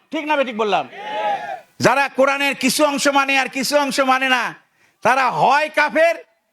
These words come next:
নয় জালেম, নয় ফাসেক। আপনি কোনটা থাকবেন?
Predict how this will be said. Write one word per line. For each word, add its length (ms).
নয় 360
জালেম, 420
নয় 240
ফাসেক। 460
আপনি 220
কোনটা 180
থাকবেন? 420